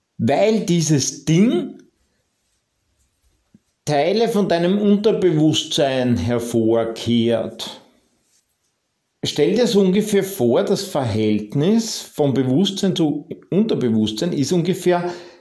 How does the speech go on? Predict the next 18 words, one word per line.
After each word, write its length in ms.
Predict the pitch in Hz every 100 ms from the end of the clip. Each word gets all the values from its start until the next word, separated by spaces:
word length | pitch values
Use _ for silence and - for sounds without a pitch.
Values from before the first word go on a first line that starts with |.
| _ _ _ _ -
dein 180 | 147
Bewusstsein 540 | 156 147 214 220 226 208
ist 100 | -
so 60 | 202
groß 240 | 170 170
wie 40 |
eine 120 | 202 190
Briefmarke. 840 | 147 143 127 120 101 - 107 92 - -
Nehmen 320 | 120 139 135
wir 200 | 123 131
als 300 | 123 113 -
Beispiel. 640 | - 107 107 - 110 95 80 - _ _ _ _ _ _ _ _ _ _ _ _ _ _ _ _ _ _ _ _ _ _ _ _ _ _ _ _ _ _ _
Wie 140 | 117 151
groß 300 | 143 170 180
ist 200 | 175 -
dann 120 | 156
dein 160 | 156 185
Unterbewusstsein? 1040 | 151 151 104 107 101 98 - 101 92 92